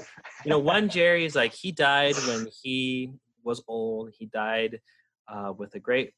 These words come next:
Speaker 2: uh, posterity, many grandchildren. Um, all the grandkids love him. Another Jerry is like, "Oh, he died in a car crash, very tragic." And then there's one Jerry, like, he went to a football game and he didn't come back.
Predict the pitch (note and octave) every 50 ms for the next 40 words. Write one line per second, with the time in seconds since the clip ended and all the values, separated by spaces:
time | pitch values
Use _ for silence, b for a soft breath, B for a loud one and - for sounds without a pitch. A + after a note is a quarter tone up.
0 | _ A2+ A2 A2 A2 - - C3 B2 - - - A#2 A2 G#2+ G#2+ G2+ G2+ G2 G2+
1 | G2+ G2+ G2+ G2+ G2+ A2 A#2+ C3+ C3 B2+ A#2+ A#2 A#2 A2+ A2 - - A2 G2+ G2+
2 | G#2 G2+ G2 G2+ G2 G2+ G2+ G2+ _ _ _ _ _ _ _ _ - G#2 G#2 G#2
3 | G2+ G2+ - - _ _ A2 B2 C3+ B2+ B2+ B2+ A#2+ A#2 A2 - A#2 G#2+ G#2+ G2+
4 | G2+ G2+ G2 G2+ G2+ G2 G2+ G2+ G2+ _ _ _ _ _ _ _ _ _ - A2+
5 | A#2 C3+ D3+ D#3+ D3 C#3 C#3 C3+ C3+ C3+ C3+ B2+ A#2+ A#2 A2 - - B2+ B2+ B2
6 | A#2+ B2 B2 A#2+ A2+ A2 G2+ F#2+ - - C3+ B2 B2+ - - - A2+ A2 A2 A2
7 | A2+ - - - A2+ A2+ A2+ A2 - - G#2+ G2 G2 G2 G2+ G2 G2 G2 - _
8 | _ _ _ _ _ _ _ _ _ - C#3 C#3+ C#3 C#3 C3+ C3 D3+ F3 F3 D3
9 | C#3+ B2+ B2 A#2+ A2 A2 G#2+ G#2 - - B2+ C#3+ D#3 D3+ - C#3+ A#2+ A2+ - -
10 | - C#3+ D3 - D#3 D3+ E3+ E3+ E3+ E3+ F3 F#3 F#3+ F#3+ - A#2+ A2+ - B2+ B2+
11 | - C#3 C#3+ D3+ C#3+ - D#3 D#3+ D#3 F3 F#3 B2 -